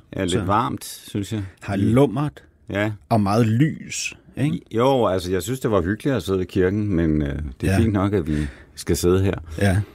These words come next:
Speaker 2: Altså, det var en kirke, som jeg har et personligt forhold til, fordi jeg er døbt der, og præsten, som døbte mig, kom, var faktisk på besøg den dag, eller han var der den dag, han, øh, da jeg var der, ikke? Og viste et,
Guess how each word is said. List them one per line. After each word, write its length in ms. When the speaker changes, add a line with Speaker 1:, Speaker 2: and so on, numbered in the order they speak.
Speaker 2:
Altså, 200
det 100
var 80
en 120
kirke, 320
som 200
jeg 180
har 160
et 160
personligt 520
forhold 360
til, 220
fordi 300
jeg 80
er 60
døbt 300
der, 140
og 120
præsten, 540
som 220
døbte 380
mig, 220
kom, 220
var 200
faktisk 360
på 120
besøg 420
den 160
dag, 180
eller 220
han 260
var 160
der 140
den 120
dag, 300
han, 180
øh, 60
da 120
jeg 140
var 160
der, 200
ikke? 200
Og 80
viste 360
et, 60